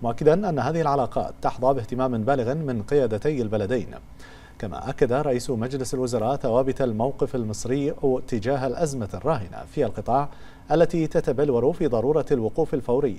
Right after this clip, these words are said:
والدائم لإطلاق النار وزيادة نفاذ المساعدات الإنسانية.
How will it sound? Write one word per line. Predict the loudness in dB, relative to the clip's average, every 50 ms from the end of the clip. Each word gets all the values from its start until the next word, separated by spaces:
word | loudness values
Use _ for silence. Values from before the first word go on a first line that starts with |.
| -8 -2
والدائم | 0 0 2 2 2 2 2 2 -2 -4 -2
لإطلاق | -2 -2 0 0 -2 0 0
النار | -4 -4 -2 -2 -2 -4 -6 -10 -16 -18 -20 -20 -20 -18 -14
وزيادة | -12 -10 -6 -2 4 4 4 4 2 0 -2 -4
نفاذ | -4 -2 -2 -2 0 0
المساعدات | 0 -2 -2 -4 -4 -2 -2 -2 0 -2 -2 -2 -4
الإنسانية. | -4 -4 -4 -4 -4 -6 -6 -8 -10 -12 -14